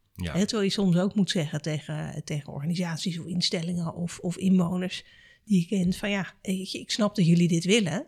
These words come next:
Speaker 2: hè, maar vanuit het algemeen belang maken we toch een andere keus."
Speaker 1: Dus die kloof moet er voor een gedeelte zijn. Is het voor jou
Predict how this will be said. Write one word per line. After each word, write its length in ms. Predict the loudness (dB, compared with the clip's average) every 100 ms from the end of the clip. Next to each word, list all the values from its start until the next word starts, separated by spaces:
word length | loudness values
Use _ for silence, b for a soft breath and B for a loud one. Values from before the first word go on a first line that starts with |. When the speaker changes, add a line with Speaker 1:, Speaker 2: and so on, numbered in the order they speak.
| b b b b b
Speaker 2:
hè, 140 | -6
maar 220 | -4 -4
vanuit 320 | -2 0 0 0
het 240 | -2 -4
algemeen 440 | 0 0 2 2 2
belang 320 | 2 -2 -4
maken 200 | -6 -8
we 80 | -8
toch 140 | -4
een 100 | -4
andere 260 | -4 -4 -6
keus." 480 | -6 -6 -8 -10 -18 _ _ _ -20 -14
Speaker 1:
Dus 160 | -6 -4
die 120 | -2
kloof 280 | 0 0 2
moet 160 | 2 2
er 80 |
voor 140 | 0 0
een 80 | 0
gedeelte 460 | 0 2 2 0
zijn. 500 | -2 -2 -2 -4 -6 -14 _ _ _ _
Is 220 | -8 -4
het 180 | -4 -6
voor 240 | -4 0
jou 460 | 2 4 2 0